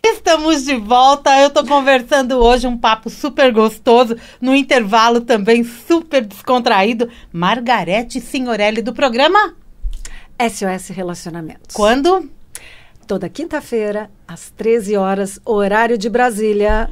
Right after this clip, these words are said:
Speaker 2: porque tem muita gente que vê fora, né?
Speaker 1: Sim, então, bom dia, boa tarde, boa noite, onde quer que você esteja nos ouvindo.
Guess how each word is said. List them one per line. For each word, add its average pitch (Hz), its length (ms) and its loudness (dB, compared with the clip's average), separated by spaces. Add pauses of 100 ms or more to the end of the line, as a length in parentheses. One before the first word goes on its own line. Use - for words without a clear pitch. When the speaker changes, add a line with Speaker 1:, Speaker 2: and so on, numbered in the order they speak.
(140)
Speaker 2:
porque 202 200 -8
tem 202 140 -4
muita 220 300 -2
gente 240 280 -6
que 294 120 -10
vê 294 180 -4
fora, 339 420 -2
né? 254 140 -4
Speaker 1:
Sim, 403 360 2
então, 262 300 0
bom 330 220 4
dia, 330 500 2
boa 240 240 4
tarde, 277 580 2
boa 220 220 2
noite, 262 760 0
onde 262 340 0
quer 247 320 0
que 247 80 -12
você 226 280 -2
esteja 202 460 -4
nos 190 200 -6
ouvindo. 247 440 -4